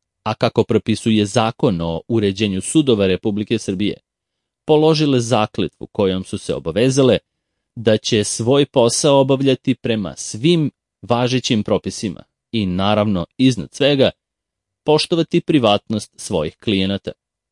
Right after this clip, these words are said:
Drugim rečima, to znači da će sav vaš materijal, koji prevodimo i overavamo, biti zaštićen od svih vidova zloupotreba, kao i da će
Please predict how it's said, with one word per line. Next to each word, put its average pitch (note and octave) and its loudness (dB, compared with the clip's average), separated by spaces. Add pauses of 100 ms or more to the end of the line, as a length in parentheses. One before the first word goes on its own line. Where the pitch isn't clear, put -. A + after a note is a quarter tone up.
(480)
Drugim F#2 -4
rečima, A#2 0 (480)
to E3 2
znači D#3 0
da C#3+ 2
će A2+ -2
sav D#3 -2
vaš F2+ 0
materijal, G2+ -2 (460)
koji E2+ -2
prevodimo A2 -2 (140)
i D3+ 2
overavamo, F#2+ 0 (640)
biti D#3 0
zaštićen C#3 -2
od A#2 0
svih C#3 -4
vidova A2+ 0
zloupotreba, F#2 -2 (640)
kao G2 4
i G2 2
da F2+ -2
će - -8